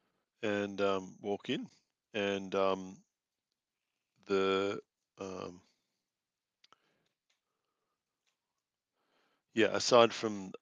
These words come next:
uh, so you look in and then you l-, you notice that on the floor there's a whole bunch of fallen plaster. Um, and when you look up, you notice that, you know, the floorboards above are obviously what was a, that, that,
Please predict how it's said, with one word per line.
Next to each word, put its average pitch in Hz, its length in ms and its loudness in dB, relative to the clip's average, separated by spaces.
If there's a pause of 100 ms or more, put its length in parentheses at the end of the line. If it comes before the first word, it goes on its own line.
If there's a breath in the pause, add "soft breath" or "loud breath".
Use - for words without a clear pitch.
uh, 104 140 4
so 113 160 4
you 110 340 4
look - 200 2
in 104 120 2
and 98 140 -2
then 101 180 0
you 104 160 0
l-, - 240 -6 (400)
you 107 240 -4
notice 101 360 4
that 98 120 2
on 95 160 4
the 90 80 -4
floor 95 320 -2
there's 87 120 -4
a 90 40 -2
whole 95 160 0
bunch 85 300 -2
of 80 100 -12
fallen 82 480 -8
plaster. - 480 -6 (540)
Um, 82 320 -8 (760)
and 90 160 -4
when 90 140 -6
you 87 100 -10
look 87 240 -8
up, 101 280 4 (120)
you 85 80 -14
notice 85 340 -6
that, - 160 -12 (760)
you 92 120 -12
know, 82 140 -10
the 87 100 -8
floorboards 95 600 0
above 90 340 2
are 87 120 -2
obviously 85 440 -4 (720)
what 101 140 4
was 92 140 -6
a, 90 60 -4 (260)
that, 95 160 2 (180)
that, - 120 -2